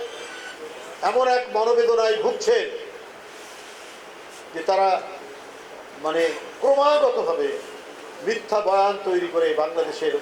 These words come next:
মানুষকে বিভ্রান্ত করার তারা চেষ্টা নিয়েছেন বা মানে আন্তর্জাতিক পরিসরে অপপ্রচার করার চেষ্টা করছে। কিন্তু বাংলাদেশের আভ্যন্তরীণ পরিস্থিতি তো অনেক ভালো, অনেক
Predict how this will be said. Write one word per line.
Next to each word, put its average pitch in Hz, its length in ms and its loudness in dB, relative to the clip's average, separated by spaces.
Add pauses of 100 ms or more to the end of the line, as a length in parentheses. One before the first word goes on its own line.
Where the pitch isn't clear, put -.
(600)
মানুষকে 175 440 -2
বিভ্রান্ত 139 400 -6 (880)
করার 175 280 4 (240)
তারা 139 260 0
চেষ্টা 147 340 0
নিয়েছেন 139 380 -2
বা 160 80 4 (480)
মানে 127 140 0 (100)
আন্তর্জাতিক 202 520 0 (100)
পরিসরে 151 380 0 (600)
অপপ্রচার - 580 0
করার 113 240 -2
চেষ্টা 117 280 -10
করছে। - 240 -14 (460)
কিন্তু 214 240 0
বাংলাদেশের 214 500 2 (540)
আভ্যন্তরীণ 247 580 0 (100)
পরিস্থিতি - 420 -2 (100)
তো 214 60 6 (480)
অনেক 220 180 6 (140)
ভালো, 294 160 0 (180)
অনেক 480 200 4